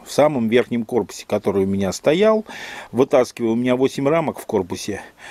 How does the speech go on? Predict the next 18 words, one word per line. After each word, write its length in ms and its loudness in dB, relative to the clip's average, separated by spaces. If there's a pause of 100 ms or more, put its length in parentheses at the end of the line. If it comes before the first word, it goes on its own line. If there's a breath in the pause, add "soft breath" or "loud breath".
(340 loud breath)
утолщённых, 880 0 (340 loud breath)
значит, 560 2
э, 420 4 (1700 loud breath)
четыре 380 4
вытащил, 540 0
вместо 380 0
них 200 -4
четыре 340 2
суши, 380 0
не 140 6
вощины, 600 0
а 60 -2
суши. 500 -4 (520 loud breath)
Э, 200 4
в 80 2
разрез 400 2
с 80 -8
мёдом, 460 4